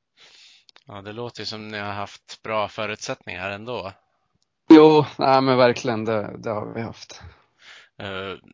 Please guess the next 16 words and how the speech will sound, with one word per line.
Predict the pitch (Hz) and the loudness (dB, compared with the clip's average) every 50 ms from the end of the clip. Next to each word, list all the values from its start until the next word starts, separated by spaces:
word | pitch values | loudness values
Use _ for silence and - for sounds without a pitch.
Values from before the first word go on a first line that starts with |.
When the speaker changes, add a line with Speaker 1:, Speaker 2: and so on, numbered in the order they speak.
| _ _ _ | _ _ _
Speaker 1:
när | - 117 113 | -14 -14 -10
man, | 113 117 117 113 104 101 95 92 90 | -8 -8 -8 -10 -10 -12 -14 -14 -12
eh, | 90 87 90 92 95 92 - | -12 -10 -10 -10 -10 -10 -12
kommer | - - 123 139 147 127 110 | -12 -12 -12 -10 -8 -10 -12
där, | 101 - 85 - - 110 | -12 -12 -14 -16 -16 -16
från | - - 110 104 98 95 98 | -16 -12 -12 -12 -12 -10 -8
där | 110 113 117 | -6 -4 -4
omkring, | 117 110 110 - - 98 95 104 | -6 -8 -10 -12 -8 -8 -8 -8
f-, | 104 - - _ _ | -10 -16 -20 _ _
är | 101 107 104 | -10 -8 -6
det | 101 98 | -6 -8
långa | 98 104 104 101 101 107 123 135 127 110 98 95 98 101 | -8 -8 -10 -12 -14 -12 -8 -6 -4 -4 -4 -4 -6 -8
bortaresor | 95 - 101 92 _ _ 113 110 123 139 143 123 - - | -10 -16 -18 -18 _ _ -10 -8 -8 -8 -8 -10 -14 -16
till | 95 - 98 | -18 -16 -16
matcherna | 98 101 - - - - 127 107 98 | -16 -16 -14 -12 -12 -10 -10 -10 -10
då? | 107 120 107 95 92 92 | -10 -8 -10 -10 -12 -12